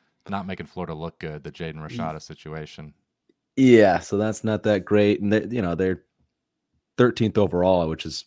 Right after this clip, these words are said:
Speaker 2: fine. And there's not a much different. Michael, we've, we've touched on this before. What's the numbers? F-, fifth to five to fifteen is, like, pretty much the same. It's, like, hardly any difference between
Speaker 1: Yeah,
Speaker 2: those
Speaker 1: there's, like, a huge
Speaker 2: classes.
Speaker 1: drop off after fifteenth, but yeah, like you said,
Speaker 2: Yeah.
Speaker 1: yeah.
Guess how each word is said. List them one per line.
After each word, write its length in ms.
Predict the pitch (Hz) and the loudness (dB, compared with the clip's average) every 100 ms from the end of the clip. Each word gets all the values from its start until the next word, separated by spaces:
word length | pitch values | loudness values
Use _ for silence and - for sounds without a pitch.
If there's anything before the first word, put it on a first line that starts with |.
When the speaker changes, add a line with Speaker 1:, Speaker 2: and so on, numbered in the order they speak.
| _ | _
Speaker 2:
fine. 380 | 87 80 80 78 | -4 -2 -6 -8
And 140 | 92 98 | -4 0
there's 160 | 101 | 2
not 140 | 107 90 | 2 2
a 40 | |
much 220 | 85 - | -2 -6
different. 320 | 87 82 80 | -8 -6 -8
Michael, 300 | 78 78 73 | -8 -10 -12
we've, 220 | 76 76 - | -12 -14 -14
we've 120 | 78 | -12
touched 260 | - 76 82 | -10 -10 -8
on 100 | 76 | -8
this 140 | 76 | -10
before. 340 | 78 - 80 73 | -14 -10 -8 -6
What's 220 | 82 - | -8 -4
the 280 | 92 85 - _ _ | -4 -4 -6 _ _
numbers? 420 | 90 95 92 92 - 98 | -4 -2 0 -2 -6 -10
F-, 120 | - | -4
fifth 280 | 104 101 - | -2 -2 -2
to 220 | 95 85 | -4 -4
five 340 | - 98 95 | -2 0 0
to 80 | 85 | -4
fifteen 400 | - 95 98 95 | -6 -6 -4 -2
is, 60 | 92 | -2
like, 180 | 85 | -4
pretty 140 | - 95 | -4 -4
much 160 | 90 | -4
the 60 | - | -8
same. 360 | - 87 87 90 _ | -6 -6 -6 -8 _
It's, 100 | - | -10
like, 140 | 87 | -10
hardly 300 | - 90 82 | -6 -6 -4
any 100 | 80 | -6
difference 340 | 78 78 80 - | -6 -8 -10 -12
between 200 | 76 107 | -6 -4
Speaker 1:
Yeah, 100 | 104 | -2
Speaker 2:
those 160 | - | -2
Speaker 1:
there's, 100 | 123 | -4
like, 80 | 76 | -4
a 20 | 76 | -4
huge 100 | 139 | -6
Speaker 2:
classes. 120 | 78 | -2
Speaker 1:
drop 220 | 104 - | -2 -2
off 220 | 92 87 | -4 -4
after 260 | 92 - 92 | -8 -8 -12
fifteenth, 580 | - 95 - 92 85 - | -10 -10 -10 -10 -10 -10
but 140 | 87 | -10
yeah, 280 | 82 82 78 87 | -8 -8 -10 -12
like 180 | 85 | -14
you 60 | 85 | -8
said, 100 | 87 | -6
Speaker 2:
Yeah. 160 | 69 | -4
Speaker 1:
yeah. 140 | 65 | -6